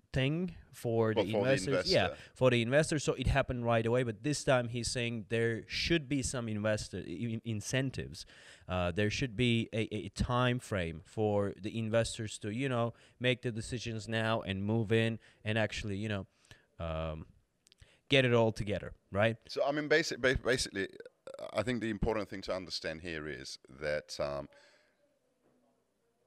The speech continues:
Speaker 2: what Ibrahim expects to happen, and I actually agree with that totally, is that, um, we expect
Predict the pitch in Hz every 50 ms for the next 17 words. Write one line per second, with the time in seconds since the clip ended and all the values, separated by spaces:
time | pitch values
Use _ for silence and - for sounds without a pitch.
0 | _ _ _ - 101 107 117 123 110 120 113 113 113 107 101 90 - - - 110
1 | 113 - - - - - - - - - _ _ _ _ _ _ _ _ _ -
2 | - 85 82 92 90 - - 71 67 82 95 _ _ _ _ _ _ - - -
3 | - 80 85 85 85 87 90 - - 95 85 80 78 73 82 85 80 76 69 60
4 | 65 65 65 - _ _ _ - - 87 82 - - 71 58 55 62 62 _ _
5 | - - _ - - 82 82 - - 87 82 82 82 - - - _ _ _ _
6 | _ - 76 78 76 76 76 76 73 - _ _ _ _ - 82 92 92 95 92
7 | - - - - 107 98 - -